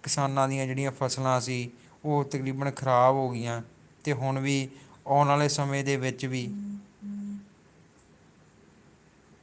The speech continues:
ਆਉਣ ਵਾਲੇ ਸਮੇਂ ਦੇ ਵਿੱਚ ਵੀ, ਹਾਂਜੀ, ਬਿਲਕੁਲ ਜੀ, ਹਾਂਜੀ, ਹਾਂਜੀ, ਹਾਂਜੀ, ਚੌਧਰੀ ਸਾਹਿਬ, ਹਾਂਜੀ, ਹਾਂਜੀ, ਚੌਧਰੀ ਸਾਹਿਬ, ਹਾਂਜੀ। ਤੁਸੀਂ ਕਿਹੜੇ ਏਰੀਏ ਤੋਂ ਹੋ ਜੀ?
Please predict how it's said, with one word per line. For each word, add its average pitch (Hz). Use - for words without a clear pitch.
ਆਉਣ 151
ਵਾਲੇ 147
ਸਮੇਂ 143
ਦੇ 143
ਵਿੱਚ 131
ਵੀ, 131
ਹਾਂਜੀ, 139
ਬਿਲਕੁਲ 135
ਜੀ, 135
ਹਾਂਜੀ, 131
ਹਾਂਜੀ, 131
ਹਾਂਜੀ, 127
ਚੌਧਰੀ 131
ਸਾਹਿਬ, 131
ਹਾਂਜੀ, 117
ਹਾਂਜੀ, 139
ਚੌਧਰੀ 151
ਸਾਹਿਬ, 151
ਹਾਂਜੀ। 139
ਤੁਸੀਂ 151
ਕਿਹੜੇ 156
ਏਰੀਏ 151
ਤੋਂ 151
ਹੋ 147
ਜੀ? 156